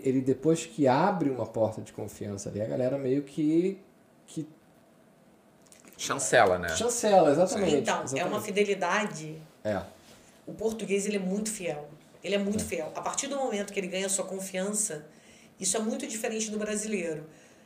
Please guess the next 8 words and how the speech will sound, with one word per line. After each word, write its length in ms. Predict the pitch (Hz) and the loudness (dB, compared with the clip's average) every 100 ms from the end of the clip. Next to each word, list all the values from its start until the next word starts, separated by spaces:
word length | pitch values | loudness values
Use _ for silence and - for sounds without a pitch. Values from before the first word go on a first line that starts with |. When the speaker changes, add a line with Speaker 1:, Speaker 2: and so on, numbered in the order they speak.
| - | -2
Speaker 3:
É, 140 | 175 | -2
por 200 | 175 214 220 | 0 2 4
exemplo, 680 | 214 180 156 151 170 160 - | 4 2 -4 -8 -10 -12 -8
é, 640 | 170 170 170 170 170 170 165 165 165 165 - | -2 2 4 4 2 0 -4 -8 -12 -14 -10
não 320 | 208 262 320 | -2 0 0
no 160 | 330 320 | -2 0
meu 220 | 302 285 | 0 0
caso 680 | 294 214 220 254 247 277 - | 2 2 4 2 0 -6 -8